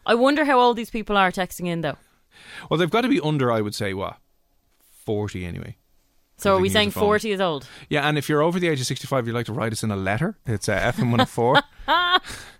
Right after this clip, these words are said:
Speaker 2: Or send us in a pigeon, actually. We wanna send us in a pigeon and we'll get the message as soon as, uh, uh, as possible. You know you're old when you're doing what? oh eight seven six seven nine seven one oh four. I'm trying to think of other, of other ones when you're like,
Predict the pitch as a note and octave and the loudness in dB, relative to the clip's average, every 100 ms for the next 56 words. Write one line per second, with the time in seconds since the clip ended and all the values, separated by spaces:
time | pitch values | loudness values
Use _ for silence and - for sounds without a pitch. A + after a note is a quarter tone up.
0 | - - C3+ - F#3 E3 D#3+ - E3 C3+ | -18 -8 -2 2 2 2 0 2 2 2
1 | A2 A#2+ - A#2 G#2+ C#3 C#3 C#3 B2 A#2 | 0 0 -2 0 2 2 0 0 0 0
2 | G#2+ - A2 G2 F#2+ G2 G2 G2 G2+ G2 | 0 0 2 2 0 -2 -2 -2 -2 -4
3 | G2 F#2+ G2+ - A2+ A2+ G#2+ G#2 F#2 G2 | -6 -8 -8 -4 0 0 -2 -4 -8 -6
4 | G2 E2+ - - - - - F#2+ G#2 G#2+ | -8 -10 -14 -20 -20 -12 -6 -4 -2 -4
5 | - A2 - - - - - D#3+ F#3 F3 | -2 -2 -4 -10 -12 -6 0 4 6 6
6 | D#3+ G2+ - - A#2 A#2 G#2+ G#2+ G2 F#2 | 4 2 -6 -4 0 0 2 0 0 0
7 | G#2+ B2 - G2 F#2+ F#2 - - F2 F2+ | -2 -2 -2 -2 0 -2 -6 -6 -4 -2
8 | E2+ F2 G2 F2 F2+ E2+ A#2+ - C4 - | -4 -6 -8 -8 -8 -8 -8 -6 -6 -6
9 | - C#3+ G2 A2+ A#2 F#2 - G#2+ A2 A#2 | -4 -4 -4 -6 -6 -6 -8 -8 -6 -4
10 | G#2 G2 F#2 F#2 F2 | -4 -4 -4 -4 -6